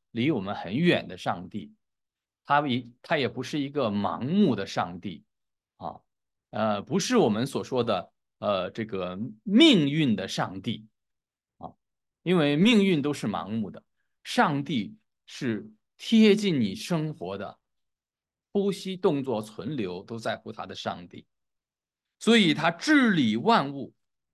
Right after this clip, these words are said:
以至于我们看所有的事情，在你身边、周围啊，所发生的这一切的事情，都是属乎耶和华。这我们就可以体会到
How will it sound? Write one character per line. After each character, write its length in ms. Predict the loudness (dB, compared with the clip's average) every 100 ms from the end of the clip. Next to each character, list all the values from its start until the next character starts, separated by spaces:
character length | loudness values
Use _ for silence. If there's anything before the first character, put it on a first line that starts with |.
| _ _
以 100 | -14
至 180 | -6 -2
于 120 | 0
我 160 | 0 -2
们 120 | -2
看 220 | -4 -4
所 420 | -4 -8 -4 2
有 200 | 2 2
的 80 | -2
事 200 | -10 -12
情， 220 | -14 -16 _ _ _ _ _ _ _ _
在 160 | -2 2
你 180 | 2 0
身 460 | 0 0 0 -4 -18 _ _ _ _ _
边、 280 | -2 -2 -2
周 220 | 2 4
围 420 | 2 0 -4 -8 _ _ _
啊， 260 | -10 -10
所 340 | -12 -10 -4 -4
发 380 | -4 0 2 2
生 300 | 0 0 -2
的 260 | -6 -8 _ _ _ _
这 140 | -6 -6
一 180 | -6
切 220 | -6 -2 -2
的 100 | -2
事 240 | -6 -12
情， 300 | -12 -16 -18 _ _ _ _ _ _
都 340 | 2 6 6 2
是 380 | -4 -8 -10 -12
属 540 | -16 -8 -6 -6 -10 -8
乎 320 | -6 -6 -10
耶 260 | -2 -2 -2
和 380 | -4 -6 -4 -6
华。 480 | -8 -10 -8 -10 _ _ _ _ _ _ _ _ _ _ _ _ _ _ _ _ _ _ _
这 160 | 6
我 100 | 6
们 140 | 6 4
就 120 | 4
可 140 | 6
以 140 | 4 2
体 200 | -2 -4
会 280 | 0 2 4
到 360 | 4 2 -4